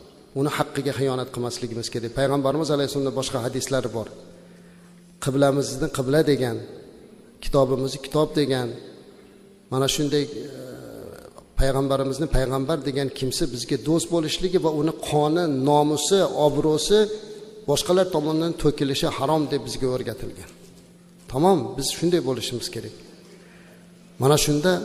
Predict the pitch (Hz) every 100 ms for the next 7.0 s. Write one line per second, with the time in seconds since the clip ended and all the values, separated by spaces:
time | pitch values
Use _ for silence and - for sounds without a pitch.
0 | - 143 - 156 - 190 - 127 123 120
1 | 127 147 - 139 127 147 143 - 135 131
2 | 123 - 127 113 117 113 110 120 - -
3 | 117 - - - - - - - - 135
4 | 160 - 147 135 135 135 - 175 160 135
5 | 127 123 113 135 147 - - - - -
6 | - - - - - 143 160 143 127